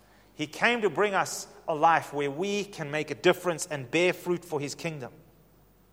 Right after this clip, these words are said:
You may be happy with where you are in your relationship with God.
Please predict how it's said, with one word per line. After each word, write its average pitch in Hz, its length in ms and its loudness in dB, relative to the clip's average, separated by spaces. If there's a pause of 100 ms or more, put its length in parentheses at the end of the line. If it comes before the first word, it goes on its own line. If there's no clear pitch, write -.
(880)
You 180 120 0
may 269 140 6
be 240 140 4
happy 254 320 8
with 202 180 0
where 196 140 4
you 185 160 2
are 170 180 4
in 165 80 -6
your 156 120 0
relationship 147 540 -2
with 135 120 -8
God. 131 240 2